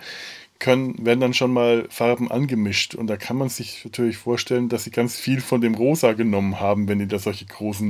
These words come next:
Mengen hatten. Ärgerlich ist immer dann, das ist einem Kollegen von mir passiert, da war ich, habe ich gerade angefangen bei uns, da hatten die kurz vorher noch, äh, bei uns in der Firma tatsächlich noch auf Folie koloriert, dass für die letzten,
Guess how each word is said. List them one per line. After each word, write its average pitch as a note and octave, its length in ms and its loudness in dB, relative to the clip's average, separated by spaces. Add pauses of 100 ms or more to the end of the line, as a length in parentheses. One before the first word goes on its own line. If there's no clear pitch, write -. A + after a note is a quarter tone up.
Mengen G#2 400 0
hatten. C3 320 -4 (360)
Ärgerlich C3 460 2
ist - 160 -4
immer C3+ 200 2
dann, A#2 420 0 (480)
das - 180 -10
ist C3+ 160 -8
einem A#2 120 -2
Kollegen B2 520 2
von A#2 200 0
mir G#2 420 0 (140)
passiert, A#2 440 -2
da A#2+ 120 -2
war A2 160 0
ich, - 340 -8
habe A#2 120 -10
ich A2 100 -16
gerade A2+ 260 0
angefangen A2+ 540 -4
bei G2+ 80 -2
uns, B2 340 -4 (160)
da G#2+ 140 -6
hatten A2 240 -8
die A2 80 -14
kurz A#2+ 300 -6
vorher A#2 360 0
noch, G#2+ 380 -4
äh, G#2+ 420 -2
bei A2+ 80 -6
uns A#2 160 -6
in A#2+ 60 -2
der A2 100 -4
Firma A2+ 300 2
tatsächlich A2 580 -8
noch G#2 240 -6
auf G#2+ 140 -8
Folie A#2 520 0 (580)
koloriert, A2 680 0 (540)
dass B2 160 -6
für C3 120 2
die A#2+ 120 -2
letzten, D#3 680 0